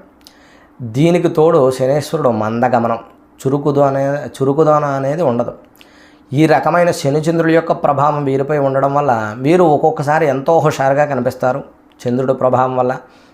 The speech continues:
మరోసారి మందకోడిగా కనిపిస్తారు శనేశ్వరుడు యొక్క ప్రభావం వల్ల.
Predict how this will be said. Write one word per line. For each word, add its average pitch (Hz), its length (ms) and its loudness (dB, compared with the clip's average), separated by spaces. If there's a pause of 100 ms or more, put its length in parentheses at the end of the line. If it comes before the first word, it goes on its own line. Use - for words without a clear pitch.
(120)
మరోసారి 135 480 2
మందకోడిగా 135 800 0
కనిపిస్తారు 117 600 -4 (100)
శనేశ్వరుడు 120 460 -4
యొక్క 123 180 -6
ప్రభావం 117 500 -4
వల్ల. 104 160 -6